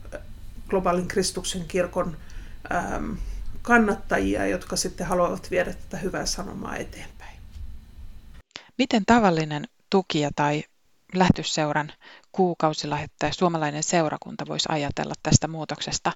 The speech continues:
Speaker 2: tai millaista palautetta te olette jo heiltä saaneet?
Speaker 1: Mä oon saanut yllättävän paljon sellaista palautetta, missä,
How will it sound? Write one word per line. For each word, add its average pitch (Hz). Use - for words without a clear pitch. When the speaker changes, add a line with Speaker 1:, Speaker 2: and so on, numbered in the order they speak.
Speaker 2:
tai 175
millaista 185
palautetta 285
te -
olette 151
jo 147
heiltä 160
saaneet? -
Speaker 1:
Mä 247
oon 247
saanut 285
yllättävän 311
paljon 214
sellaista 196
palautetta, 196
missä, 185